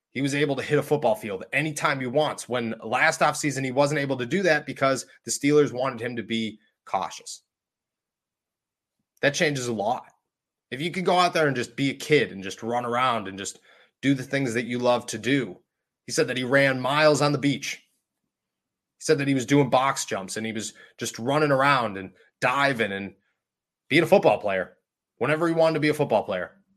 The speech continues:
That's a game changer. That for the first time will allow you to see, "Yo, I'm back. My body's okay, and it's gonna be okay." Yeah, injuries happen,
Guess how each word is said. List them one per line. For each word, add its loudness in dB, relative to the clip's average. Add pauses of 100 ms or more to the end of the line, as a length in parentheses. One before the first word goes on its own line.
(1500)
That's 4
a 2
game 0
changer. -12 (600)
That 4
for 6
the 6
first 2
time 2
will 0
allow 2
you 2
to -2
see, -4 (380)
"Yo, 2
I'm 0
back. -4 (920)
My 0
body's 0
okay, -4 (200)
and -4
it's -8
gonna 2
be -4
okay." -10 (760)
Yeah, 2 (120)
injuries 0
happen, 0